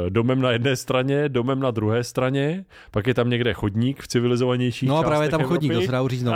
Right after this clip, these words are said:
Speaker 2: ne?
Speaker 1: A, to je škoda, viď, to by šlo vlastně, no, to by, to by šlo.
Speaker 2: Tam to asi nedomysleli v Paříži
Speaker 1: No, no, no.
Speaker 2: možná.
Speaker 1: A najednou pak teda nějaký to podélný stání,
Speaker 2: Zas by tady,
Speaker 1: eh,
Speaker 2: ale
Speaker 1: na
Speaker 2: kdyby to
Speaker 1: ulici.
Speaker 2: udělali v Praze, tak tam se nedá ani zaparkovat na tom chodníku, kde bylo ještě užší, že jo?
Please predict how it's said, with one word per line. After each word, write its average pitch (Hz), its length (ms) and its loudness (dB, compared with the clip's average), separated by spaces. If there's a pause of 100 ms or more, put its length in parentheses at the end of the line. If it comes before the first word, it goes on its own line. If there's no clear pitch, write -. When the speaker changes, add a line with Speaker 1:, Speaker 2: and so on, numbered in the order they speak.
Speaker 2:
ne? 208 60 0
Speaker 1:
A, 240 300 0
to 220 100 -4
je 190 140 0
škoda, 151 420 -2
viď, 120 220 -2
to 123 180 -2
by 123 120 -6
šlo 117 280 -2
vlastně, 117 420 -4
no, 98 200 -4
to 107 120 -6
by, 107 120 -2
to - 140 -6
by 107 120 -2
šlo. 101 260 0
Speaker 2:
Tam 120 140 0
to 139 80 0
asi 127 180 0
nedomysleli 107 520 -2
v 82 60 -10
Paříži 98 240 0
Speaker 1:
No, 110 120 4
no, - 80 2
no. 104 60 2
Speaker 2:
možná. 95 180 0 (320)
Speaker 1:
A 104 80 4
najednou 151 800 2
pak 131 160 -2
teda 127 280 2
nějaký 120 320 -4
to 107 100 0
podélný 113 420 2
stání, 107 560 0
Speaker 2:
Zas 110 140 2
by 135 100 2
tady, 135 180 2
Speaker 1:
eh, 139 40 2
Speaker 2:
ale 131 100 2
Speaker 1:
na 143 60 2
Speaker 2:
kdyby 127 140 0
to 127 60 2
Speaker 1:
ulici. 127 80 0
Speaker 2:
udělali 135 180 0
v - 40 -8
Praze, 120 240 -2
tak 123 140 -4
tam 131 300 0 (100)
se 139 100 0
nedá 135 160 2
ani 139 100 -2
zaparkovat 127 380 -2
na - 0 -
tom 98 100 -2
chodníku, 98 240 -2
kde 98 60 0
bylo 95 140 0
ještě 95 200 0
užší, 95 220 -2
že 104 80 2
jo? 82 120 0